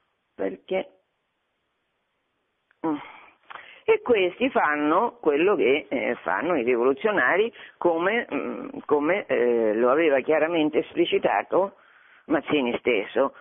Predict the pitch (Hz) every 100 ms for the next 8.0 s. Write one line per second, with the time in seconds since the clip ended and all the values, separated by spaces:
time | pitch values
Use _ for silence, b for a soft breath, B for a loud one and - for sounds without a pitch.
0 | B 143 139 - 156 - - 156 151 147
1 | 139 131 180 214 - 190 226 240 240 B
2 | B - 147 151 127 123 185 202 156 165
3 | 175 202 196 - 98 92 - 208 151 139
4 | 147 160 175 110 123 113 117 131 208 170
5 | 135 156 143 - 113 - B B - 151
6 | 165 151 160 156 147 233 233 135 135 165
7 | 190 185 226 220 170 165 165 165 202